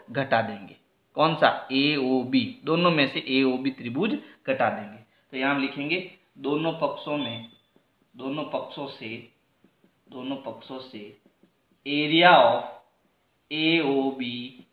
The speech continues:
घटाने पर, घटाने पर। तो पहले बराबर के इस तरफ जो त्रिभुज है area of एडीबी,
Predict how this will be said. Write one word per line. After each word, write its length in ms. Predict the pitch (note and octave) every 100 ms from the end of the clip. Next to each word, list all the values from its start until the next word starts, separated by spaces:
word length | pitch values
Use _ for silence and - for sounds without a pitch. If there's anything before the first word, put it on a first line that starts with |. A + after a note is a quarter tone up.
| _ A#2+
घटाने 640 | A#2+ A#2 B2 A#2+ B2 B2+ B2
पर, 320 | A#2 - - _ - _ G#2+
घटाने 640 | A2 A#2+ B2+ A#2+ B2+ D3+ F3+ - _ -
पर। 80 | - - _ _ _ _ _ _ _ _ _
तो 100 | C#3+ C3 - _ -
पहले 220 | D3 E3+
बराबर 420 | D3+ C#3+ D3 D#3+
के 140 | D#3 E3+
इस 280 | D#3+ - -
तरफ 220 | E3 D#3
जो 100 | D#3
त्रिभुज 420 | - B2 C#3 C3
है 200 | C3+ C3+
area 440 | B2+ B2+ B2+ C#3+
of 340 | C3 B2+ - -
एडीबी, 600 | A#2+ B2 B2 C3 -